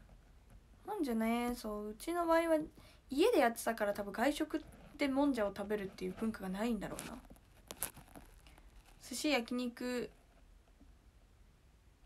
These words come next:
あ、待って。あ、急に出てこない。あの、浜松で美味しいやつ。あ、なんて言ったっけ？え、急に出てこない。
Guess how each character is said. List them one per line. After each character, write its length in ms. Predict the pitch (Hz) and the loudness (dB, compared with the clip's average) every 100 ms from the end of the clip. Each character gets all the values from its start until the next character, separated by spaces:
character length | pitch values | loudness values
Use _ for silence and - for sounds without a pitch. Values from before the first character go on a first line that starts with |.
| - - - - - - - - - - | -20 -20 -20 -20 -20 -20 -20 -20 -20 -6
あ、 60 | 233 | -2
待 120 | 233 | 0
っ 40 | |
て。 240 | 226 170 277 - - - - - - | 2 0 -2 -14 -20 -20 -20 -14 4
あ、 180 | 254 - - - - - - - - | 4 4 -10 -20 -20 -20 -20 -20 -14
急 180 | - 330 | 2 4
に 100 | 302 | 6
出 80 | 302 | 4
て 80 | 285 | 4
こ 120 | 247 | 2
な 100 | 214 | 2
い。 100 | - - - - - - - - - - | -2 -16 -20 -20 -20 -20 -20 -20 -20 -20
あ 100 | - | -16
の、 160 | - - - - - | -14 -16 -18 -20 -20
浜 260 | - 247 | -6 -2
松 280 | 254 233 226 | 0 0 -2
で 60 | 208 | -4
美 80 | 214 | -4
味 60 | |
し 100 | 220 | -4
い 20 | 220 | -4
や 80 | 220 | -6
つ。 140 | - - - - - - - - - - - | -10 -18 -20 -20 -20 -20 -20 -20 -20 -12 -2
あ、 80 | |
な 100 | 240 | -2
ん 60 | 247 | -2
て 80 | 226 | -4
言 40 | |
っ 20 | |
た 60 | 196 | -6
っ 20 | 185 | -6
け？ 160 | - - - - - - - - _ - | -12 -16 -20 -20 -20 -20 -20 -20 _ -8
え、 100 | - | 0
急 180 | - | 4
に 100 | 311 | 8
出 100 | 311 | 8
て 60 | 294 | 6
こ 120 | 240 | 2
な 80 | |
い。 80 | 214 | 0